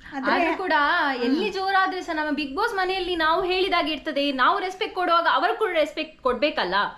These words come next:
Speaker 1: ಹ್ಮ್.
Speaker 2: ಅವರು ರೆಸ್ಪೆಕ್ಟ್ ಕೊಡ್ಲಿಲ್ಲದಿದ್ರೆ ನಾವು ಕೊಡುದಿಲ್ಲ.
Speaker 1: ಅದು
Speaker 2: ಈಗ
Speaker 1: ಹೌದು.
Speaker 2: ಆದ್ರೆ ಪ್ರತಾಪ್ ಇದೊಂದು ಒಳ್ಳೆ ಗುಣ ಎಂತ ಅಂದ್ರೆ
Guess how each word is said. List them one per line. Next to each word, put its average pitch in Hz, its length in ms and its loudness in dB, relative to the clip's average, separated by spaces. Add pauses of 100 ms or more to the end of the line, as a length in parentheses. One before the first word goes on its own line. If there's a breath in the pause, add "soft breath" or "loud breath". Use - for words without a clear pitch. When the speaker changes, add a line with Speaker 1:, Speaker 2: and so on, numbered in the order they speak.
(100)
Speaker 1:
ಹ್ಮ್. 185 120 -6
Speaker 2:
ಅವರು 349 220 2
ರೆಸ್ಪೆಕ್ಟ್ - 520 -4
ಕೊಡ್ಲಿಲ್ಲದಿದ್ರೆ 392 640 -2
ನಾವು 339 420 4
ಕೊಡುದಿಲ್ಲ. 285 400 -4
Speaker 1:
ಅದು 143 420 -10
Speaker 2:
ಈಗ 214 140 4
Speaker 1:
ಹೌದು. 233 120 2
Speaker 2:
ಆದ್ರೆ 320 300 0
ಪ್ರತಾಪ್ 440 460 0
ಇದೊಂದು 359 320 -2
ಒಳ್ಳೆ 339 360 2
ಗುಣ 370 240 0
ಎಂತ 294 240 -2
ಅಂದ್ರೆ 262 260 2